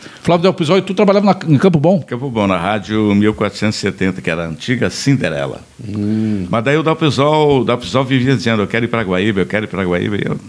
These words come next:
Speaker 2: nem pensava nisso. Aí ele disse assim pra mim, "O Paulo Sérgio pediu pra mim mandar uma fita com os lances de gols do quinze de novembro aí que a gente narra."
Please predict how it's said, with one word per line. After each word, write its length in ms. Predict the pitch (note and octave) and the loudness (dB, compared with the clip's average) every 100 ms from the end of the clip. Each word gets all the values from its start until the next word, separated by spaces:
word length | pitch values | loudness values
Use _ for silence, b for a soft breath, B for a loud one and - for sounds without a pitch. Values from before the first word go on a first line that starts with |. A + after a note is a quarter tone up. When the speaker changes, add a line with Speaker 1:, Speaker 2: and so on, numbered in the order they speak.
| - | -8
Speaker 2:
nem 100 | F#3+ | -6
pensava 540 | B3+ - - A2 G#2+ E2+ | -4 -6 -6 -6 -4 -6
nisso. 260 | D#2+ - - _ B B B B B B | -8 -12 -20 _ B B B B B B
Aí 160 | G2 G2+ | -2 2
ele 380 | A2 G#2 G2+ - | 2 2 0 -4
disse 240 | G2+ - G2 | -12 -8 -8
assim 220 | - A2+ | -4 -2
pra 160 | G#2+ G2+ | 0 0
mim, 120 | G2+ | -2
"O 40 | |
Paulo 300 | F#2+ C3+ C#3+ | -2 0 0
Sérgio 480 | B2 A#2+ B2+ B2+ G#2 | 0 0 0 -2 -6
pediu 500 | F2+ A2 F#2+ - B2 | -6 -4 -4 -2 -2
pra 180 | B2 F#2+ | -2 -2
mim 140 | F#2 | -2
mandar 240 | G#2+ G2+ G2+ | -2 -2 -2
uma 140 | G2 | -2
fita 520 | - A2 A2 D#2 C2+ b b b b - | -2 -6 -4 -6 -8 b b b b -4
com 120 | G#2+ | -2
os 120 | G2 | 0
lances 500 | F2 A2 A#2+ A#2+ A2 | 0 2 0 -2 -8
de 120 | F2+ | -8
gols 320 | F2 G#2 A2+ F#2 | -6 -6 -6 -8
do 80 | |
quinze 240 | F2+ F#2+ G2 | -8 -8 -6
de 80 | F#2 | -6
novembro 460 | D#2+ F#2 G#2+ F2+ | -6 -8 -8 -6
aí 120 | F2+ | -6
que 80 | F2+ | -8
a 60 | D#2+ | -10
gente 280 | E2 E2 D#2+ | -12 -10 -6
narra." 320 | D#2+ F#2+ | -4 -6